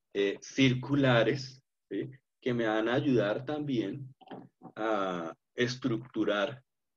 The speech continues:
o colocar elementos. Pues en cierta manera son estructuras un poquito más complicadas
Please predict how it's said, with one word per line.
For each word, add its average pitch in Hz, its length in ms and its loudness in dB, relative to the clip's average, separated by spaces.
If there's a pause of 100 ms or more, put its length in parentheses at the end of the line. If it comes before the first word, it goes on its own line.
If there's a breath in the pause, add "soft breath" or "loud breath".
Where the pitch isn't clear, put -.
(140)
o 113 220 0
colocar 98 420 0
elementos. 101 640 -2
Pues 101 240 -4
en 104 80 -8
cierta 113 320 0
manera 113 380 0
son 113 180 0
estructuras 113 580 -4
un 110 100 -6
poquito 107 400 -2
más 104 220 -4
complicadas 113 720 0